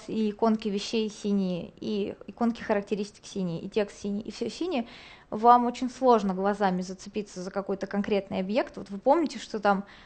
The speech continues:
в углу какая-то оранжевая звезда отвечает за какую-то функцию. Вы зацепились вот в тот угол, у вас сработала геометрическая память, у вас сработало,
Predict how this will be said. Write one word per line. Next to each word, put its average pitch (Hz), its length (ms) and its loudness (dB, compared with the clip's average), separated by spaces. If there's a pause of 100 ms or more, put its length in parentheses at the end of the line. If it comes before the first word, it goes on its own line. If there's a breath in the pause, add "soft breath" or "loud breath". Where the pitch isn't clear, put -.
(200 loud breath)
в 220 200 0
углу 254 380 6
какая-то 220 580 6
оранжевая 196 480 4
звезда 202 400 4
отвечает 226 460 0
за 208 100 -4
какую-то 208 360 -2
функцию. 196 560 -4
Вы 208 100 -4
зацепились 226 840 -2
вот 196 180 -4
в - 100 -20
тот 214 280 0
угол, 240 280 2
у 190 40 4
вас 190 200 -2
сработала 196 440 -2
геометрическая 180 680 -6
память, 330 380 -2
у 254 60 2
вас 226 200 2
сработало, 196 600 0